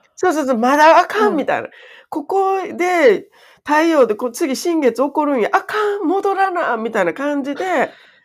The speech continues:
Speaker 2: <laughs>
Speaker 1: 戻っていくわけよ。
Speaker 2: そうね。うんうん。
Speaker 1: うん。で、「どこまで戻っていくんですか？」って言うと、これ、えーっと、八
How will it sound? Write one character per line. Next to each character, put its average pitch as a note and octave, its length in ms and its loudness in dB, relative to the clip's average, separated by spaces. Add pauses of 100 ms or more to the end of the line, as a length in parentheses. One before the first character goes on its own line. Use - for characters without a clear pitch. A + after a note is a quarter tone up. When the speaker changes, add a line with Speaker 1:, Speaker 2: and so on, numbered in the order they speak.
(260)
Speaker 2:
<laughs> - 120 -20
Speaker 1:
戻 B3+ 340 4
っ A#3+ 40 -6
て A3 200 -6 (120)
い A#3 100 -8
く - 80 -10
わ D3+ 120 4
け C3 120 -10
よ。 - 140 -10 (680)
Speaker 2:
そ - 260 -12
う - 40 -14
ね。 - 380 -16
う G#3 60 -14
ん E3+ 580 -16 (300)
う G3 60 -8
ん。 E3+ 280 -12 (120)
Speaker 1:
う D#4 100 -6
ん。 - 40 -6
で、 F4+ 540 0
「ど G#3+ 260 -2
こ C#4 60 -8
ま D4+ 120 0
で D#4 80 -2
戻 F4 220 -4
っ F4 60 -10
て E4+ 120 -6
い E4 60 -8
く E4 120 -6
ん D4 40 -8
で D4 120 -6
す C#4+ 100 -14
か？」 E4 240 0
っ E4+ 40 -10 (360)
て G#3 120 4
言 C4 260 -2
う C4 40 -6
と、 C#4 640 0 (340)
こ C4 140 -2
れ、 A3+ 600 -2 (180)
え G#3 600 -4
ー G3+ 40 -20
っ - 20 -20
と、 G3+ 120 -4
八 G4+ 160 -4